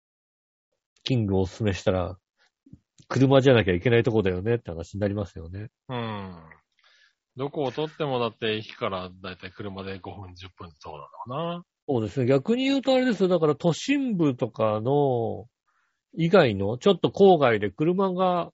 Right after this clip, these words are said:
Speaker 1: 持ってる方々の中では、あのー、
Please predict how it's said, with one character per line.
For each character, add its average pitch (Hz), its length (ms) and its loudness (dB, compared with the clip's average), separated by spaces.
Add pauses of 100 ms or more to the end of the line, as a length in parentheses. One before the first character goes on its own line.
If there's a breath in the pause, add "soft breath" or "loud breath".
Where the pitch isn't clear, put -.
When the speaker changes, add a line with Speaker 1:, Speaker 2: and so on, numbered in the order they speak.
(140)
Speaker 1:
持 185 100 0
っ 175 40 -14
て 151 140 0
る 113 80 2
方 123 280 0
々 113 380 0
の 107 120 -6
中 139 260 0
で 110 80 0
は、 113 560 2 (680)
あ 117 200 2
の 107 880 -6
ー、 - 20 -20